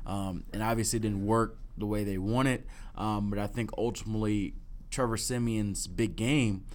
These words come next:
wa-, for a big portion of it was because Cincinnati was preparing to stop C J Anderson,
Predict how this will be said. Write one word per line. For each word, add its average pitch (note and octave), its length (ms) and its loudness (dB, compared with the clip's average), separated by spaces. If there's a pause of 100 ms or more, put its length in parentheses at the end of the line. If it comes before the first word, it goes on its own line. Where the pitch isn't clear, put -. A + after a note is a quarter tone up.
(260)
wa-, G#2+ 340 0 (260)
for A2 320 -2
a - 120 -4
big D3+ 260 4
portion A2 340 0
of F#2+ 140 0
it D#2 100 -2
was F#2 140 -6
because G#2+ 720 -2
Cincinnati A#2 640 0
was G#2 160 -2
preparing G2+ 460 -4
to F#2 40 -4
stop G#2+ 300 -2
C G#2+ 140 -4
J G2+ 180 -2
Anderson, G#2 460 -2